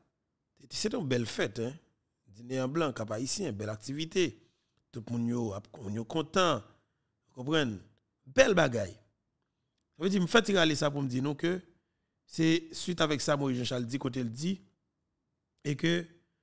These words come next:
et, moun yo, relè le téléphone, pour yo dire que, bah, yo passe là,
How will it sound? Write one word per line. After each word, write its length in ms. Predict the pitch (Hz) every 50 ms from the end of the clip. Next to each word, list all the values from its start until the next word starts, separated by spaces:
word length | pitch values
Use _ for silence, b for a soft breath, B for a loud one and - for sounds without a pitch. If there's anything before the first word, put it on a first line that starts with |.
| _ _ _ _ _ _ _ _ _
et, 680 | - 139 139 135 131 131 127 123 123 120 117 110 107 107 - _ _ _ _ _ -
moun 280 | 107 131 147 147 143
yo, 480 | 139 139 143 151 156 160 165 165 160 - _ _ _ _ _ _ _ _ _ _ _ _ _ _ _ _ _ _ -
relè 220 | 117 143 156 160
le 160 | 151 139 131
téléphone, 640 | 123 131 120 117 107 104 113 113 123 143 147 160 165 - _ _ _ _ _ _ _ _ _ _ _ _ _ _ _ _ _ _ _ _ _ _ _ _ _
pour 120 | _ 131 131
yo 100 | 131 131
dire 320 | 117 117 160 165 160 143
que, 260 | - - 131 139 175 180 - _ _ _ _ _ _ _ _ _ _ _ _ _ _ _ _ _ _ _
bah, 220 | 120 123 147 147 147
yo 100 | 147 131
passe 340 | - - 131 113 - -
là, 200 | 135 139 143 147